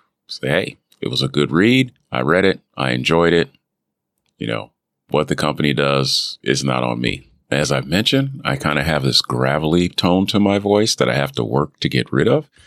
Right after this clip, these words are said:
and consciously and unconsciously do it. That caused me a lot of issues. Going forward, I think,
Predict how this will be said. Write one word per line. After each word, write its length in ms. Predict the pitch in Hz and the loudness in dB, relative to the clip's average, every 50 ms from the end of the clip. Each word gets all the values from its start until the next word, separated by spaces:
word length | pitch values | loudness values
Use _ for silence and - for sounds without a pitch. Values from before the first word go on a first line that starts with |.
| _ _ _ _ _ _ | _ _ _ _ _ _
and 200 | - - - - - | -6 -6 -6 -6 -6
consciously 680 | - - 65 69 71 69 73 71 - 73 71 65 - | -4 -2 0 0 0 0 0 0 2 2 0 -2 -2
and 200 | - 67 67 62 - | -2 -4 -4 -4 -4
unconsciously 920 | - 107 131 139 135 - - 65 60 62 - - 57 - - - - - - | -2 0 0 0 -2 -2 -2 -2 -2 -2 -2 0 2 2 2 2 -2 -6 -8
do 180 | - 55 52 50 | -6 -6 -4 -4
it. 140 | 50 - - _ _ _ _ - 67 | -6 -8 -10 _ _ _ _ -6 -2
That 260 | 76 82 90 98 - _ - - - - | -2 0 0 -2 -6 _ -18 -16 -12 -6
caused 320 | - - - 85 78 - 76 | -2 0 2 2 2 2 2
me 100 | 71 67 | 2 2
a 80 | 67 | 2
lot 200 | 67 67 67 67 | 2 0 0 0
of 60 | 65 | -2
issues. 520 | 62 60 58 - - - - - - - - _ _ _ _ _ _ _ _ _ _ _ _ _ _ - - - | -2 0 0 0 -2 -2 -2 -2 -2 -2 -2 _ _ _ _ _ _ _ _ _ _ _ _ _ _ -20 -6 -2
Going 280 | 73 67 62 62 60 - | -2 0 0 -2 -4 -4
forward, 520 | - - 78 80 80 80 87 90 90 87 | -2 0 2 2 4 4 2 2 0 0
I 120 | 87 85 | -2 -4
think, 280 | - - 90 92 98 | -4 -4 -6 -6 -6